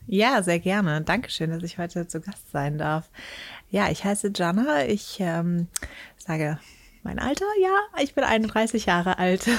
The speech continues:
<laughs> bin im Moment hochschwanger und Sexualpädagogin von Beruf und habe jetzt gerade ein Buch geschrieben, über das wir wahrscheinlich gleich, gleich noch sprechen werden. Ähm, genau, ich habe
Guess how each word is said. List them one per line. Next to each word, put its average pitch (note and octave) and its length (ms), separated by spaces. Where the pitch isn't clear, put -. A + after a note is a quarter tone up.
<laughs> D#4+ 460
bin G3+ 320
im G#3 220
Moment F3+ 400
hochschwanger A#3 760
und A#3+ 280
Sexualpädagogin F#3 1400
von F#3+ 280
Beruf F#3+ 560
und G#3 640
habe G#3+ 180
jetzt G3+ 340
gerade E3+ 460
ein E3 460
Buch B3+ 180
geschrieben, A3+ 380
über F#3 100
das F#3+ 160
wir G3+ 80
wahrscheinlich G#3 360
gleich, A3 360
gleich G#3 300
noch A3 100
sprechen G#3 420
werden. F3+ 360
Ähm, E3+ 340
genau, D3 380
ich - 200
habe E3+ 140